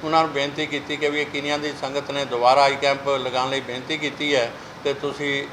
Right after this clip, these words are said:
ਇੱਥੇ ਆਈ ਕੈਂਪ ਆਰਗੇਨਾਈਜ਼ ਕਰੋ। ਔਰ ਡਾਕਟਰ ਸੱਭਰਵਾਲ ਜੀ ਨੇ ਦੇਰ ਨਹੀਂ ਕੀਤੀ, ਕਹਿੰਦੇ, "ਅਸੀਂ ਹਾਜ਼ਰ ਹਾਂ ਸੇਵਾ ਲਈ," ਕਿਉਂਕਿ ਇਹ ਮਨੁੱਖਤਾ ਦੀ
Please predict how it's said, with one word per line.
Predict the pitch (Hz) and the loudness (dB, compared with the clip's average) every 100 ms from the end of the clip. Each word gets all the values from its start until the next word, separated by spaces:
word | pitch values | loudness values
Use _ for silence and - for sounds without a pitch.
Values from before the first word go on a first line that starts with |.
| 156 | -8
ਇੱਥੇ | 139 143 135 | -6 -4 0
ਆਈ | 123 | 0
ਕੈਂਪ | 127 139 143 - | 0 -2 -4 -2
ਆਰਗੇਨਾਈਜ਼ | 123 127 127 127 143 | 0 0 0 -2 0
ਕਰੋ। | 151 139 117 - - - - | 2 2 0 -8 -16 -16 -4
ਔਰ | 151 156 | 4 6
ਡਾਕਟਰ | 156 139 139 175 | 8 6 6 0
ਸੱਭਰਵਾਲ | - 160 170 160 156 | 0 2 8 10 10
ਜੀ | 156 | 6
ਨੇ | 156 156 151 | 0 2 0
ਦੇਰ | 143 135 165 | 0 4 4
ਨਹੀਂ | 185 165 | 4 2
ਕੀਤੀ, | 143 127 143 | 0 -2 -2
ਕਹਿੰਦੇ, | 143 143 147 | -2 0 2
"ਅਸੀਂ | 143 156 143 | 2 4 4
ਹਾਜ਼ਰ | 110 127 | 6 4
ਹਾਂ | 151 | 2
ਸੇਵਾ | 151 131 139 | 0 4 6
ਲਈ," | 147 170 | 6 2
ਕਿਉਂਕਿ | - 143 156 | -2 0 0
ਇਹ | |
ਮਨੁੱਖਤਾ | 151 143 160 175 | 0 -2 0 2
ਦੀ | 160 156 | 2 0